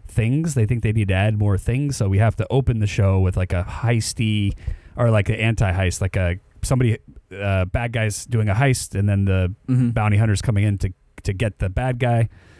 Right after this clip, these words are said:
Speaker 2: Right.
Speaker 1: Um, and I don't know. That scene was just very flat to me. It just, like, was,
Speaker 2: Yeah.
Speaker 1: it felt
Speaker 2: I agree.
Speaker 1: Yeah, like a,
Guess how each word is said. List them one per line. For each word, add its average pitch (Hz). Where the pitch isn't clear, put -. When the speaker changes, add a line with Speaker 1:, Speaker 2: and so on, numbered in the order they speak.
Speaker 2:
Right. 113
Speaker 1:
Um, 95
and 110
I 110
don't 101
know. 90
That 117
scene 156
was 104
just 101
very 101
flat 95
to -
me. 87
It 98
just, 95
like, 90
was, 135
Speaker 2:
Yeah. 143
Speaker 1:
it 98
felt 104
Speaker 2:
I 135
agree. 196
Speaker 1:
Yeah, 117
like 104
a, 101